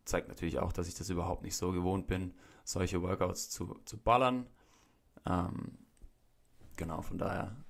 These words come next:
ein bisschen ungewohnter Stimulus gewesen. Wann geht's weiter? Ich glaub, bei neunundfünfzig geht's weiter. Sieben neunundfünfzig, wenn ich mich richtig, wenn ich richtig geschaut hab.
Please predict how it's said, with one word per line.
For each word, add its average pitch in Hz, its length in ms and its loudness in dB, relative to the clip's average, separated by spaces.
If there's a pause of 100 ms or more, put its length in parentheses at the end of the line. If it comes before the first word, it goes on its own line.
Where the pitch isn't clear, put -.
(180)
ein - 60 -8
bisschen - 260 -2
ungewohnter 90 580 -2
Stimulus 92 500 0
gewesen. 92 440 -2 (2000)
Wann 90 240 -6
geht's - 220 -6
weiter? 107 220 2
Ich 98 100 -4
glaub, - 160 -4
bei - 80 -2
neunundfünfzig 101 1040 2
geht's - 180 -8
weiter. 117 300 2
Sieben 107 340 0
neunundfünfzig, 101 800 -2
wenn 98 140 -2
ich 101 100 0
mich 98 320 -4
richtig, 95 680 -4
wenn 98 100 -8
ich - 60 -10
richtig - 220 -10
geschaut - 320 -2
hab. 104 260 -2